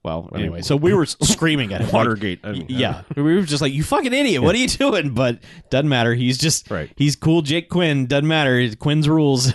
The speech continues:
Speaker 1: <laughs>
Speaker 2: Yeah. But yeah, she comes up and interrupts his phone call with, "Let's take me to the beach."
Speaker 1: Yep.
Speaker 2: And then it's like, it's the beach montage. That's not really a montage 'cause it's really just filming them going around the beach.
Speaker 1: They forgot to film other things
Speaker 2: Yeah, there was, there was,
Speaker 1: besides
Speaker 2: there was, there was no B-roll guy, guy. It was just, they had the one camera. And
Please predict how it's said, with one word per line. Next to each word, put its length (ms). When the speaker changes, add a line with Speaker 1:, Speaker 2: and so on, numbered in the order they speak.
Speaker 1:
<laughs> 80
Speaker 2:
Yeah. 180
But 100
yeah, 180
she 140
comes 220
up 120
and 120
interrupts 300
his 100
phone 200
call 220
with, 260
"Let's 340
take 160
me 80
to 100
the 80
beach." 340
Speaker 1:
Yep. 200
Speaker 2:
And 160
then 160
it's 260
like, 240
it's 220
the 120
beach 280
montage. 480
That's 200
not 140
really 180
a 40
montage 440
'cause 160
it's 80
really 160
just 180
filming 300
them 180
going 220
around 200
the 60
beach. 360
Speaker 1:
They 180
forgot 400
to 60
film 380
other 300
things 220
Speaker 2:
Yeah, 140
there 180
was, 180
there 120
was, 160
Speaker 1:
besides 140
Speaker 2:
there 100
was, 140
there 100
was 120
no 100
B-roll 460
guy, 200
guy. 300
It 80
was 140
just, 180
they 100
had 100
the 60
one 160
camera. 320
And 160